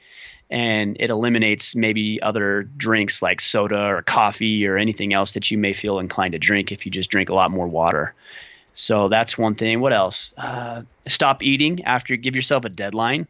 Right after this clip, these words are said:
That's one of the things I did. Like, I don't eat after seven o'clock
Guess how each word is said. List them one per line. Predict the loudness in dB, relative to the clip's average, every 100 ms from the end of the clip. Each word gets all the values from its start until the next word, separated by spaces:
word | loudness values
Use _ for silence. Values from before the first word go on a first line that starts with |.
| _ -16
That's | -8
one | -4
of | -4
the | -4
things | -4 -2
I | -4
did. | -2 -2 -2 -4
Like, | -6 0
I | 2
don't | 2 0
eat | -2
after | -2 -2 -4
seven | -2 -2 -2
o'clock | -2 4 4 2